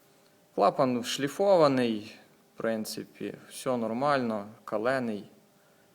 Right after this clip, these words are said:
але він був не притертий. Це вже от, якщо буде видно,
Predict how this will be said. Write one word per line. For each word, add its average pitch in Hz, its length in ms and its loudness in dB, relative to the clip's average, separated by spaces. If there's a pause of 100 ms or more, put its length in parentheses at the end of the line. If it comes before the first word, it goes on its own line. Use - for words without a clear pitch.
(240)
але 143 360 4
він 135 200 -2
був 120 180 0
не 131 200 0
притертий. 110 680 -4
Це 151 220 2
вже 120 220 -2
от, 117 400 -4 (600)
якщо - 280 -14
буде 107 280 -6
видно, 139 460 0